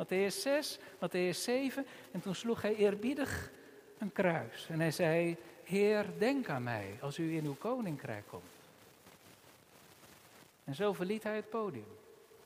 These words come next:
Niemand heeft ooit meer wat van hem vernomen.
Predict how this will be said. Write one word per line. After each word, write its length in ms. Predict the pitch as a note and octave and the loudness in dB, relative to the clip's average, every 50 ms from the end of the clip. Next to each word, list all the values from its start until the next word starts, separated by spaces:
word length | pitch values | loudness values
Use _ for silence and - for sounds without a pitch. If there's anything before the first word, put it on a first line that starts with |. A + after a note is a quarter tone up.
| - - - - - - - - - - - - - - - - - - - - - - - - - - - - | -20 -20 -20 -20 -20 -20 -20 -20 -20 -20 -20 -20 -20 -20 -20 -20 -20 -20 -20 -20 -20 -20 -20 -20 -20 -20 -14 -6
Niemand 440 | - F3 A#3+ C4+ B3+ A3+ A3+ A3+ - | -2 0 2 2 4 2 2 0 0
heeft 280 | G3 F#3+ E3+ - - | -2 -2 -2 -4 -4
ooit 240 | G#3 G3 A3 G#3+ G#3+ | -2 0 0 0 -2
meer 140 | G#3+ F#3+ F3+ | -2 -4 -2
wat 160 | F3+ F3 - | -2 -4 -4
van 160 | - - F3+ | -4 -4 -2
hem 120 | E3+ E3+ D3 | -2 -2 -4
vernomen. 640 | - D#3+ D#3 D3+ D3 C3 A2+ G#2+ G2+ F#2 - - | -4 -4 -2 0 0 0 -2 -4 -8 -12 -16 -18